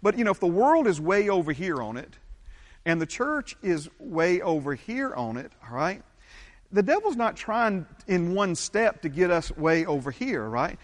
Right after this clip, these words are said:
What is he trying to do? He's trying just to get us just to move a little bit, right? Right? Right? Amen. Brother Donald and I were talking not long ago in this situation that he,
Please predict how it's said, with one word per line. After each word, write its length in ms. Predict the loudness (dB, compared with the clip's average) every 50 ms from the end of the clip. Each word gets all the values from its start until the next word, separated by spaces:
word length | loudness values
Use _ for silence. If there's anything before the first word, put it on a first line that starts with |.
| -20 -10 -2
What 140 | -2 0
is 80 | 0 0
he 40 | -4
trying 300 | -4 -2 -2 -2 0 -2
to 60 | -2
do? 340 | -2 -2 0 0 -2 -2 -4 -10 -18 -20 -20 _ _
He's 180 | -2 -2 -2
trying 260 | -2 -4 -2 -2 -2 0
just 200 | -2 -2 -4 -6
to 40 | -6
get 140 | -4 -4 -4
us 100 | -4 -8
just 240 | -8 -10 -10 -10 -10
to 40 | -8
move 220 | -6 -6 -6 -4
a 40 | -6
little 200 | -6 -6 -6 -6
bit, 300 | -6 -6 -8 -8 -8 -12 -18 -20 _ _ _ -20 -20 -20 -20 _ _ _ _ _ _ _ _ _ _ _ -8
right? 320 | -4 -4 -4 -4 -6 -12 -18 -20 _ _ _ _ _ _ _ _ _ _ _ _ _ _ _ _ _ _ _ _ _ _ _ -10
Right? 320 | -8 -6 -6 -6 -8 -14 _ _ _ _ _ _ _ _ _ _ _ _ _ _ _ _ _ _ _ _ _ _ _ _ _ _ _ _ _ _ _ _
Right? 400 | -2 -2 0 0 0 -4 -6 -12 _ _ _ _ _ _ -6
Amen. 400 | -4 -4 -4 -4 -6 -6 -8 -10 -14 _ -20 _ _ _ _ _ _ _ _ _ -20 -20 -20 _ _ _ _ _ _ _ _ -8
Brother 160 | -6 -6 -2
Donald 240 | 0 0 0 0 0 -2
and 40 |
I 80 | -4 -6
were 80 | -6 -4
talking 300 | -4 -4 -4 -4 -4 -8
not 120 | -8 -6
long 220 | -6 -6 -6 -6
ago 320 | -8 -6 -4 -2 -2 -2 -2
in 60 | -6
this 160 | -8 -12 -18 -20 _ -20 _ _
situation 640 | -16 -16 -16 -14 -12 -8 -6 -6 -6 -6 -8 -12 -12
that 160 | -12 -12 -14
he, 140 | -14 -14